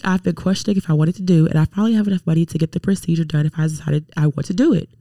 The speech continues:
I'm very small-chested, and so it's the reason I've been wanting to get it done.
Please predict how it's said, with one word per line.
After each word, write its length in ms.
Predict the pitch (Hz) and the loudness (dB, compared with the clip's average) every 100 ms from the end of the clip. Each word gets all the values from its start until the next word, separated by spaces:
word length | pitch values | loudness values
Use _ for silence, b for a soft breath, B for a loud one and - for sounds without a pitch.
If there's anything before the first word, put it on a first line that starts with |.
| B B B B B - | B B B B B -6
I'm 120 | 156 | -2
very 260 | 196 311 320 | 0 2 0
small-chested, 720 | - 247 247 202 202 - 185 | 0 0 0 0 0 0 0
and 100 | 175 | 0
so 200 | 185 175 | 2 2
it's 120 | 180 | 2
the 80 | 165 | 0
reason 300 | 190 226 208 | 2 2 2
I've 80 | 180 | 2
been 180 | 175 | 2
wanting 200 | 151 160 160 | 2 0 0
to 100 | 156 | 0
get 140 | 156 | 0
it 80 | 156 | 0
done. 340 | 156 - 160 | -2 -2 -8